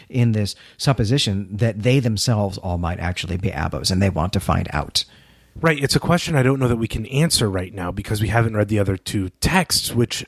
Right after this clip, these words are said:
Speaker 2: all the scholars, all the writers on Wolfe seem to think explain all of this. I will say we do have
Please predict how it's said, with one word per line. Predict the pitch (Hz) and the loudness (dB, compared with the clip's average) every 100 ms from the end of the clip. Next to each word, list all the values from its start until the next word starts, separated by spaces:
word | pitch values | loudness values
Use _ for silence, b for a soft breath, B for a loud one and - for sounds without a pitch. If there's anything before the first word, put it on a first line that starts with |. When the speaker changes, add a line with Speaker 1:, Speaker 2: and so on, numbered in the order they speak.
| - | -2
Speaker 2:
all | 143 | 2
the | 170 | 2
scholars, | 139 - 143 160 123 110 - | 2 2 2 4 4 2 2
all | 127 | 2
the | 135 131 113 120 | 4 2 -2 -2
writers | 123 131 135 131 | 2 4 2 2
on | 120 101 | 0 2
Wolfe | 147 135 - B B B | 2 2 0 B B B
seem | - 175 | 2 2
to | - | 2
think | 151 156 147 | 2 2 2
explain | 123 - - 139 143 117 104 B B B B _ - | 0 0 2 2 2 2 0 B B B B _ -2
all | 139 160 | 2 2
of | 107 | 2
this. | 98 92 - - - B B B | -2 -6 -6 -6 -8 B B B
I | 139 | 0
will | 147 | 2
say | 156 160 | 4 4
we | 135 | 4
do | 120 123 | 4 4
have | 113 107 98 107 | 4 4 2 -4